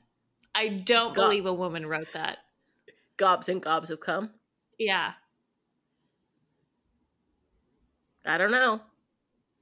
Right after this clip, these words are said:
Speaker 2: She was a real
Speaker 1: I just
Speaker 2: stickler for her words being said exactly as they were in the script.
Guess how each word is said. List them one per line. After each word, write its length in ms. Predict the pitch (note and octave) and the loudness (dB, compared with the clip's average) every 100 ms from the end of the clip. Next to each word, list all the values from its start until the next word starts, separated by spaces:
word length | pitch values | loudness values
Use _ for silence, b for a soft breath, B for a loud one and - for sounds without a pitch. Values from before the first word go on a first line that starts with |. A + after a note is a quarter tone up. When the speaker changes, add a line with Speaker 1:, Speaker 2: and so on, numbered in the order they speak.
| _ _ _ - | _ _ _ -12
Speaker 2:
She 200 | - A#3+ | 2 6
was 160 | C4+ | 6
a 60 | C#4+ | 6
real 140 | D5 B3 | 4 2
Speaker 1:
I 120 | A3+ | 0
just 80 | D4 | 0
Speaker 2:
stickler 340 | D4 G3+ F3 | 0 2 2
for 180 | F3 F#3+ | 2 2
her 160 | G3 G3+ | 2 2
words 440 | G3+ A#3 A3+ F3+ | 4 4 4 0
being 320 | - G#3 F#3+ | 0 2 0
said 340 | F#3 A3 G3+ F#3 | -2 0 2 2
exactly 560 | E3 G3 F#3+ G3 F#3+ | 0 0 0 0 0
as 140 | F3 F3 | 0 0
they 160 | E3+ | -2
were 260 | F3 F3 E3+ | 2 2 2
in 140 | E3+ | -2
the 60 | C#3+ | -8
script. 540 | - - - - - | -12 -12 -14 -16 -20